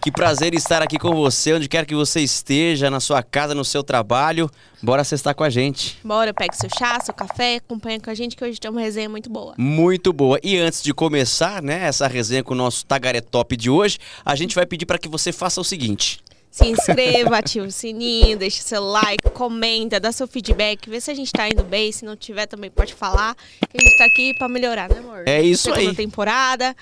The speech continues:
Speaker 2: mais, mais um papo, mês de novembro, e mês de novembro é um mês especial.
Speaker 1: É um mês importante, um mês de uma discussão muito interessante, que é o assunto do nosso podcast de hoje, do nosso Tagarelando. Mas antes eu
Speaker 2: Sim.
Speaker 1: queria mandar um abraço, sabe pra quem?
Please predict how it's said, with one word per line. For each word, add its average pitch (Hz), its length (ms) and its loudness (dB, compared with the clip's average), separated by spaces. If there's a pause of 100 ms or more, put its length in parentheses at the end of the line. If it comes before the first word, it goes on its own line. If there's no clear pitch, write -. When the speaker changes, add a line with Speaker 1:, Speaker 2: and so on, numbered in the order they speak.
(540)
Speaker 2:
mais, 233 1080 -6
mais 233 220 -8
um 208 100 -10
papo, 294 680 0
mês 247 280 0
de 226 80 -4
novembro, 277 720 -2 (340)
e 240 100 -10
mês 220 220 -4
de 226 80 -10
novembro 226 320 -6
é 240 60 0
um - 20 -12
mês 240 240 -4
especial. - 560 -6 (180)
Speaker 1:
É 156 80 2
um 160 60 2
mês 160 180 2
importante, 180 600 0
um - 20 4
mês 165 180 2
de 160 80 -2
uma 175 160 0
discussão 160 520 0
muito 175 420 0
interessante, 180 680 -2
que 190 220 0
é 185 140 0 (260)
o 175 140 6
assunto 175 480 0
do 165 100 2
nosso 170 300 2 (260)
podcast 180 560 0
de 135 100 -2
hoje, 151 160 -2
do 143 60 -2
nosso 147 300 0
Tagarelando. 160 760 2 (320)
Mas 139 160 2
antes 175 140 0
eu 180 80 0
Speaker 2:
Sim. 196 40 -8
Speaker 1:
queria 165 200 4
mandar 160 220 0
um 170 40 0
abraço, 147 460 0
sabe 160 160 0
pra 135 120 0
quem? 185 280 -2